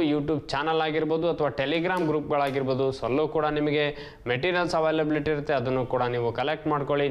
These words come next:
ನಿಮ್ಮ ಪ್ರಿಪ್ರೇಷನನ್ನು day by day upgrade ಮಾಡ್ಕೊಳ್ಳಿ ಅಂತ ಹೇಳ್ತಾ, so ಅದೇ ರೀತಿ ಏನು question ಪೇಪರ್ನ ನೀವು practice ಮಾಡ್ತಾ ಇದ್ದೀರಾ, so complete question ಪೇಪರ್ನ solve ಮಾಡ್ತಾ ಹೋಗಿ. So ನಿಮಗೆ basic ಒಂದು ಬ್ಲೂ ಪ್ರಿಂಟ್ ಸಿಗ್ತಾ ಹೋಗುತ್ತೆ. Based on that ನಿಮಗೆ ಮುಂಬರುವಂತಹ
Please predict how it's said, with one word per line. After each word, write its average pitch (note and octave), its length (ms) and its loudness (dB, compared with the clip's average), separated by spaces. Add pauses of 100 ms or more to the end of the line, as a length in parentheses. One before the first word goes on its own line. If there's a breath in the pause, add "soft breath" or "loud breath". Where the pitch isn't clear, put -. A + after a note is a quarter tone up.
(100)
ನಿಮ್ಮ F3 240 2 (120)
ಪ್ರಿಪ್ರೇಷನನ್ನು C3+ 680 0 (140)
day B2+ 180 2
by B2 200 0
day A2+ 80 -2 (100)
upgrade D3 460 -2
ಮಾಡ್ಕೊಳ್ಳಿ C#3+ 380 0
ಅಂತ C3 180 -2
ಹೇಳ್ತಾ, D3 220 -2 (460 loud breath)
so D#3+ 120 -2
ಅದೇ G3+ 200 2
ರೀತಿ G3 240 0 (1000 loud breath)
ಏನು G#3+ 220 2
question F#3 280 0
ಪೇಪರ್ನ F3 440 0
ನೀವು E3+ 100 2 (100)
practice D#3 400 -2
ಮಾಡ್ತಾ D#3+ 280 0
ಇದ್ದೀರಾ, D3+ 200 2 (120)
so C#3 60 2 (140)
complete F3+ 400 0
question E3 300 0
ಪೇಪರ್ನ D#3 320 0 (100)
solve D3 280 2
ಮಾಡ್ತಾ C#3 260 0
ಹೋಗಿ. C3+ 260 2
So C3+ 60 -2 (100)
ನಿಮಗೆ B2+ 220 0 (180)
basic F3+ 400 0
ಒಂದು C#3+ 160 2 (160)
ಬ್ಲೂ E3 220 2
ಪ್ರಿಂಟ್ F#3 240 0
ಸಿಗ್ತಾ C#3+ 300 -2
ಹೋಗುತ್ತೆ. B2+ 260 0 (120)
Based D#3+ 360 0
on D3 120 0
that D3 200 -2
ನಿಮಗೆ C3 300 0
ಮುಂಬರುವಂತಹ C3+ 600 0